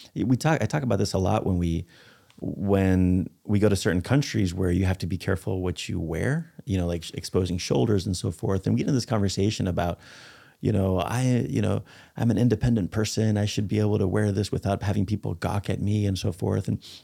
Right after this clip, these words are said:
uh, maybe there's an element of truth to that, but it doesn't take away from a reality of you growing up in a specific culture that allowed you to become this very independent person. Uh,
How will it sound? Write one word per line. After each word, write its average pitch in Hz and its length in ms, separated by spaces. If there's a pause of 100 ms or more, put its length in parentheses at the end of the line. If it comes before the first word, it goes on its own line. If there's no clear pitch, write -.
(220)
uh, - 80
maybe 160 220
there's 123 160
an 117 60
element 107 220
of 92 100
truth 139 340
to 92 140
that, 87 280 (300)
but 107 100
it 110 80
doesn't 120 240
take 107 220
away 98 540 (100)
from 95 500 (340)
a 104 80
reality 98 640
of 95 140
you 104 220
growing 104 400
up 95 160
in 90 80
a 90 60
specific - 520
culture 107 480
that 87 300 (280)
allowed 101 380
you 104 80
to 92 60
become 107 460
this 92 160
very 92 240
independent 87 540
person. 101 400 (540)
Uh, 90 480